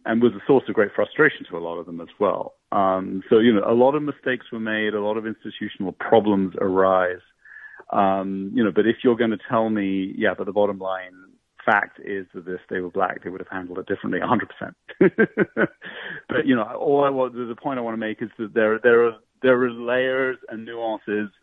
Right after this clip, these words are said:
and there, you know, the frustrating thing for me is I, I met, you know, I, I talked to a tremendous number of people who were interested in their own self-aggrandizement,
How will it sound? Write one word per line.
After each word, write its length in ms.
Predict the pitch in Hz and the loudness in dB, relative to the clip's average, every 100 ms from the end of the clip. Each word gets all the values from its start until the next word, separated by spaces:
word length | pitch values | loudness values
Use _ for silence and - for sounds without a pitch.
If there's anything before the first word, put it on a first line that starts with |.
| - | -8
and 200 | 113 107 | -4 0
there, 280 | 101 104 - _ _ - - - | 2 0 -4 _ _ -20 -20 -4
you 80 | 127 | 2
know, 80 | 113 | 2
the 80 | 104 | 4
frustrating 540 | 143 - 139 120 120 | 4 4 4 2 0
thing 180 | - 110 | -4 -4
for 60 | 120 | 0
me 180 | 131 | 2
is 80 | 123 | 4
I, 140 | 110 104 | 2 2
I 160 | 113 | 0
met, 380 | 107 110 107 - | 0 0 0 -4
you 120 | - 104 | -6 -6
know, 120 | 90 | -4
I, 120 | 104 - | -4 -2
I 80 | - | -2
talked 240 | 160 139 | -2 -4
to 60 | 123 | -6
a 20 | |
tremendous 360 | - 135 151 - | 0 0 0 -2
number 180 | 123 113 | -2 -4
of 80 | |
people 460 | - 113 - 95 98 _ - | -6 -10 -8 -10 -10 _ -8
who 320 | 95 95 92 | -6 -6 -8
were 140 | 92 | -8
interested 420 | 95 - - 104 90 | -8 -12 -6 -2 2
in 100 | 92 | 2
their 220 | 92 92 | 4 4
own 380 | 90 90 87 95 _ - - - | 2 0 -6 -12 _ -20 -6 2
self-aggrandizement, 1080 | 110 - 101 101 101 98 92 95 87 92 | 2 2 0 2 2 0 0 -4 -10 -12